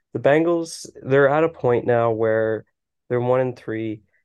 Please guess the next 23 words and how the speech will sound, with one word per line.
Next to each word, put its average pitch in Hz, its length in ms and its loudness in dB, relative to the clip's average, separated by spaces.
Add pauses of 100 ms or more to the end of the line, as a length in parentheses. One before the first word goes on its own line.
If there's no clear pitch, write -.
(140)
You 147 180 0
can't 147 560 -2
go 120 260 2
one 117 300 0
and 113 220 -2
four 107 460 -6
and 117 160 -4
make 113 180 -2
the 117 80 -8
playoffs, 113 460 -4
and 123 120 -2
this 147 140 -2
team 123 240 -4
should 110 260 -8
be 113 140 -2
a 113 80 0
playoff 107 380 -4
team 110 260 -4
ten 113 260 -2
years 107 220 -2
out 98 100 -6
of 98 80 -12
ten. 104 340 -6